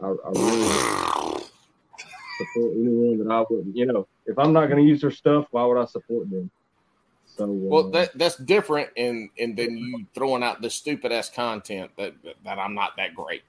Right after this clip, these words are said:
Speaker 2: I mean, okay,
Speaker 1: Well,
Speaker 2: Matt.
Speaker 1: well,
Speaker 2: I'm not,
Speaker 1: I'm not
Speaker 2: I'm not,
Speaker 1: gonna
Speaker 2: I've only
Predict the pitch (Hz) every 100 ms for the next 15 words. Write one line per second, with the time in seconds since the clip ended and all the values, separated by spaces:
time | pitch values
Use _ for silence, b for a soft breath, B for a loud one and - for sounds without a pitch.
0 | _ 117 123 107 - - _ _ - 135
1 | 143 - 73 62 67 170 _ _ _ _
2 | - - 135 143 110 147 170 160 147 165
3 | - - 170 202 247 165 214 233 123